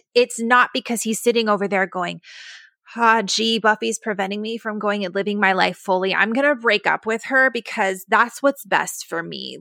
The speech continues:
Like, no. Angel's out there going, "This is, I, I want Buffy to have a full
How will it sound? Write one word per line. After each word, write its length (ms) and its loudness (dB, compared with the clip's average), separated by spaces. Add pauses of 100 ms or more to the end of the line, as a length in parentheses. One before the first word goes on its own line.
Like, 500 0
no. 600 0 (300)
Angel's 440 0
out 260 2
there 160 2
going, 480 -6 (320)
"This 300 -2
is, 240 -4 (100)
I, 300 4
I 100 4
want 300 -2
Buffy 260 2
to 60 -2
have 220 2
a 100 -6
full 600 0